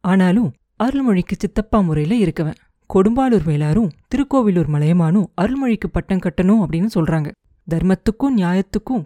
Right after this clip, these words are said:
குலமுறைக்கும் விரோதமா இந்த காரியத்துக்கு என்னால உடன்பட முடியாது. இல்ல, நீங்க தான் எப்படி உடன்பட முடியும்? அம்மா, எனக்கு உதவி செய்யுங்க. மதுராந்தகனுக்கு முடிசூட்ட நீங்க சம்மதத்தை சொல்லுங்க.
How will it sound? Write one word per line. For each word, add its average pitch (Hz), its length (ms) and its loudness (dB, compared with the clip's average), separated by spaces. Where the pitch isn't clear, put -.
குலமுறைக்கும் 208 600 0
விரோதமா 190 540 -2
இந்த 175 280 -2
காரியத்துக்கு 165 680 -6
என்னால 170 540 -6
உடன்பட 190 380 2
முடியாது. 147 400 -6
இல்ல, 185 280 2
நீங்க 240 320 4
தான் 269 160 0
எப்படி 208 240 2
உடன்பட 175 360 0
முடியும்? 143 280 -6
அம்மா, 151 420 -6
எனக்கு 170 280 -2
உதவி 180 300 2
செய்யுங்க. 151 200 -2
மதுராந்தகனுக்கு 180 680 0
முடிசூட்ட 175 580 -2
நீங்க 160 280 -4
சம்மதத்தை 196 360 0
சொல்லுங்க. 151 460 -4